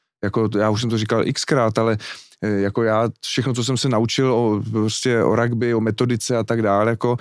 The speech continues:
tak já tomu vůbec nerozumím, jak se jim to takhle rychle podařilo. To je prostě proti všemu, co já, jako, znám a umím. Ale jim se to podařilo. Oni jsou amatérky,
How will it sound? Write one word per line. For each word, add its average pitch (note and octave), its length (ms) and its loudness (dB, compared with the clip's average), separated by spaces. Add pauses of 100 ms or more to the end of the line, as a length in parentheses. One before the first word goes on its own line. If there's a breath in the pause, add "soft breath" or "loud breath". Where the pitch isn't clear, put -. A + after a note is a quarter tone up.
(320 loud breath)
tak G#2+ 140 -2
já A2+ 340 2 (140)
tomu B2+ 180 0
vůbec A#2+ 260 0
nerozumím, A#2 520 0
jak A2 180 -4
se - 120 -2
jim A#2+ 100 0
to - 80 -6
takhle A#2 240 2
rychle A#2 240 0 (180)
podařilo. A2 480 2
To G#2+ 120 -2
je A2 60 2
prostě A2 280 -2
proti A#2 240 0
všemu, A#2 360 -2
co A#2+ 160 -2
já, A2 320 2
jako, G#2+ 240 -2
znám A2+ 280 0
a B2 40 2
umím. G#2+ 400 0 (400 loud breath)
Ale A2+ 160 2
jim A#2 100 0
se A#2+ 100 -4
to B2+ 100 0
podařilo. A2 560 0
Oni A2 260 -2
jsou B2 380 0
amatérky, G#2 760 0